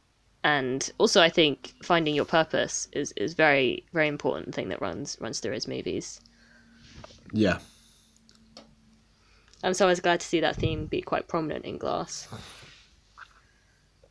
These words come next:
Speaker 2: Uh, yeah, that's, that's what, like, Glass was all about, really.
Speaker 1: Mm.
Speaker 2: Um, this, yeah, faith versus science, and, um,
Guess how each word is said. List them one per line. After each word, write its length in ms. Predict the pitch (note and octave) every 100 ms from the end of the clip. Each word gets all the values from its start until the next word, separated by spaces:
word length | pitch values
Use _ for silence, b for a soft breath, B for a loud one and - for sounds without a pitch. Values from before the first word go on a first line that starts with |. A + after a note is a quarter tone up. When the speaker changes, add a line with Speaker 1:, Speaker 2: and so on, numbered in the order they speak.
| _ _ - -
Speaker 2:
Uh, 180 | C3+ G#2+
yeah, 180 | A2 B2+
that's, 280 | A2+ B2 -
that's 320 | A#2+ A#2 -
what, 160 | G2+ - - -
like, 320 | F#2+ E2 -
Glass 360 | G#2 E2+ D2+ -
was 300 | E2+ C2+ - -
all 180 | G#2+ F#2
about, 320 | D#2+ G2+ E2
really. 560 | D2 F2+ D2+ F2 G2+ - _ _ -
Speaker 1:
Mm. 280 | G#3 F3+ F#3+ _ _ _ _ _ -
Speaker 2:
Um, 540 | G#2 F#2 F2 F2 F2 - B B B B B B B B B B B
this, 580 | - F2+ - - - -
yeah, 240 | A#2 F#2+ -
faith 460 | - - C3 A#2 -
versus 480 | A2 G#2+ - G#2+ -
science, 800 | - F#2+ F#2 D#2+ D2+ - - - -
and, 480 | F#2 E2+ E2 -
um, 440 | F#2 F#2 F2 E2